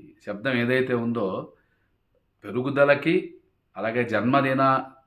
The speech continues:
జరుపుకోవడానికి సూచనగా మాత్రమే వాడాలి అని చెప్పి మనం జగద్గురువుల వాళ్ళ సంస్థాన పంచాంగంలో కూడా రాసి ఉంటుంది. ఇది ఈ వ-, ఈ పదాన్ని తప్పుగా వాడుతున్నారు. అంటే ఎందువల్ల వచ్చిందో అనాదిగా అక్కడ అలా అలవాటైపోయింది మనకి.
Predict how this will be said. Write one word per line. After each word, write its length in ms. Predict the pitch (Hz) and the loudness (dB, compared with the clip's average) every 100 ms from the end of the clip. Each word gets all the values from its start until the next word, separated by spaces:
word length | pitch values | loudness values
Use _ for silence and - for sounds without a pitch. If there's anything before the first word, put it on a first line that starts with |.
| _ _ _ _ 92 | _ _ _ _ -10
జరుపుకోవడానికి 800 | 110 120 123 120 123 123 117 113 | -8 -6 -6 0 2 2 0 -4
సూచనగా 540 | - 120 123 113 117 | -8 -8 -8 -6 -4
మాత్రమే 420 | 107 107 104 113 | -4 -4 -8 -8
వాడాలి 460 | 113 104 104 107 104 | -4 -2 0 -2 -2
అని 140 | 104 | -6
చెప్పి 500 | 107 104 135 113 107 - - - _ - | -8 -10 -10 -10 -10 -16 -20 -20 _ -6
మనం 460 | 120 123 120 120 113 90 | -2 2 2 2 -2 -6
జగద్గురువుల 920 | 98 104 120 127 139 135 131 117 113 - - | -8 -6 -6 -4 -2 0 4 4 4 -2 -6
వాళ్ళ 200 | 104 101 | -10 -10
సంస్థాన 800 | 98 107 123 131 127 120 113 104 | -10 -6 -2 0 0 -2 -4 -8
పంచాంగంలో 560 | 101 104 127 135 139 139 | -10 -2 0 2 2 2
కూడా 160 | 139 | 2
రాసి 220 | 139 123 120 | 2 2 0
ఉంటుంది. 320 | 113 104 92 - _ _ _ _ - | -6 -10 -12 -18 _ _ _ _ -10
ఇది 440 | 104 101 98 95 | -6 -4 -4 -6
ఈ 200 | 95 107 | -6 -8
వ-, 180 | 101 95 | -6 -4
ఈ 120 | 98 104 | -4 -4
పదాన్ని 380 | 104 131 135 | -2 0 0
తప్పుగా 380 | - - 127 131 | -2 -4 -6 -4
వాడుతున్నారు. 720 | 127 117 120 123 117 107 113 | -2 -2 -4 -6 -6 -4 -4
అంటే 360 | 101 101 110 - - | -4 -6 -10 -12 -18
ఎందువల్ల 360 | 85 107 131 143 | -10 -2 2 2
వచ్చిందో 260 | 139 143 | 2 4
అనాదిగా 380 | 143 131 135 143 | 4 6 4 4
అక్కడ 200 | 127 123 | 2 0
అలా 220 | 110 117 | 2 4
అలవాటైపోయింది 600 | 120 113 123 120 117 107 | 4 4 2 -2 -6 -8
మనకి. 440 | 101 98 - 180 | -10 -12 -12 -12